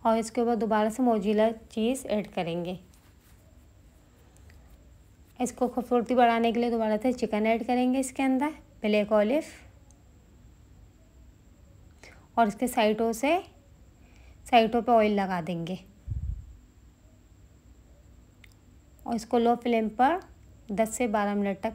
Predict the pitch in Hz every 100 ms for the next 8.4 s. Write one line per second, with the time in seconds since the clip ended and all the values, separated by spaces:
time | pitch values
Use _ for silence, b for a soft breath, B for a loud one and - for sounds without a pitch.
0 | - 185 175 165 165 175 170 - - -
1 | - - - - - - - - - -
2 | - - - - - - - - - -
3 | - - - - - - - - - -
4 | - - b b b b b b 220 220
5 | 233 226 226 226 214 240 254 247 277 359
6 | - - - - - - 233 202 220 208
7 | 214 233 226 233 226 220 214 220 262 262
8 | 247 - 240 302